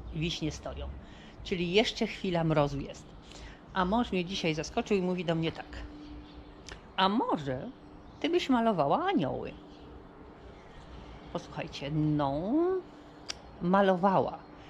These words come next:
bo rysować mazakami jest jedno, ale to jest kwestia wyczucia farby,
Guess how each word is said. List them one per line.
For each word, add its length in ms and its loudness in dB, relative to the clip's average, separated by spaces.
bo 160 6
rysować 520 2
mazakami 720 4
jest 220 -2
jedno, 380 -6
ale 160 6
to 60 -6
jest 140 -4
kwestia 420 2
wyczucia 840 2
farby, 720 2